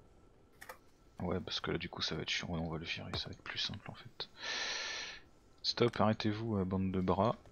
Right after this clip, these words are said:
Vous ne servez à rien. Ah, <laughs> putain, les tapis partout, les tapis partout. C'est le bordel. Et celui-là, il est pas utile non plus. Donc là, du coup, on fait hop,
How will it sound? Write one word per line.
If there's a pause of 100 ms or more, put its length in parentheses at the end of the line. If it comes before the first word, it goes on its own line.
(100)
Vous
ne
servez
à
rien. (280)
Ah, (100)
<laughs>
putain,
les
tapis
partout,
les
tapis
partout. (960)
C'est
le
bordel. (2250)
Et
celui-là,
il
est
pas
utile
non
plus.
Donc
là,
du
coup, (100)
on
fait (880)
hop,